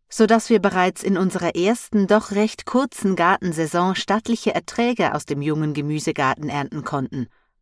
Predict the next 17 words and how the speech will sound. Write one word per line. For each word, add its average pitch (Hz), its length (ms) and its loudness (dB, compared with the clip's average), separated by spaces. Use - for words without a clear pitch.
Und 165 160 -4
das, 185 280 2
obwohl 233 400 2
wir 226 200 2
erst 202 320 0
im 180 140 -2
Juni 214 380 4
eingezogen 170 760 0
waren 156 380 2
und 202 180 4
dementsprechend 220 680 4
spät 202 460 0
mit 220 100 2
dem 185 140 0
Anbau 185 400 2
begonnen 202 440 4
hatten. 120 340 -8